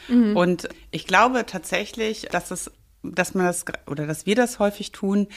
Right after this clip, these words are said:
Speaker 2: weil wir das, was wir tun, so gerne tun. Also alles so rund um das Thema Weiterbildung liegt uns. Wir haben total Spaß an, an diesem Job.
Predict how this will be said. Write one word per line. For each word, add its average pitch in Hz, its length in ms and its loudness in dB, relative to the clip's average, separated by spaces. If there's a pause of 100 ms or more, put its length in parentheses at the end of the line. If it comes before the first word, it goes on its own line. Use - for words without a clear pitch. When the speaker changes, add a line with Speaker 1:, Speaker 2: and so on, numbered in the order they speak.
(240)
Speaker 2:
weil 180 360 4
wir 175 180 0
das, 208 260 -2
was 180 220 -2
wir 170 80 -4
tun, 202 240 -4
so 160 100 -6
gerne 170 340 2
tun. 147 380 -4 (400)
Also 175 360 0 (180)
alles 185 260 0
so 185 80 -2
rund 180 380 -2
um 175 100 0
das 170 140 -2
Thema 165 420 2
Weiterbildung 208 640 0
liegt 190 340 -6
uns. 226 280 0
Wir 196 100 0
haben 180 120 2
total 180 360 2
Spaß - 420 0
an, 175 260 2 (140)
an 180 160 4
diesem 170 260 0
Job. 170 340 4